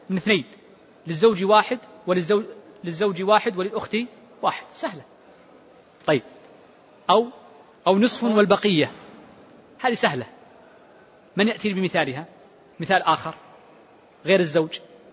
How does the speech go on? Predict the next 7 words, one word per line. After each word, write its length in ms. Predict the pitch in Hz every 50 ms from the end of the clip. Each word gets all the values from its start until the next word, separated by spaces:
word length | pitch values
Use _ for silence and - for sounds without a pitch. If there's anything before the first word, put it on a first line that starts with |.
| - - - - -
لا، 200 | 170 185 - 170
ب-، 100 | 147 202
ابن، 400 | - 196 185 165 175 185 180 151
لا، 120 | 139 - - - - -
نعم، 140 | - 156 127 - - - - - - - - - - - - _ - - - - - - - - 135
بنت 240 | 190 214 208 185 -
وعم، 340 | 202 202 202 175 190 175